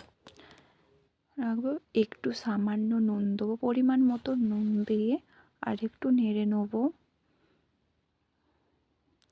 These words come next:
নাড়া হয়ে আসলে তাতে আর একটু জল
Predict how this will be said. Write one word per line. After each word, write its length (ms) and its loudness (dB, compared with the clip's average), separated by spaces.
নাড়া 360 -2
হয়ে 300 0
আসলে 340 -2
তাতে 420 -8
আর 220 -4
একটু 320 -8
জল 360 -2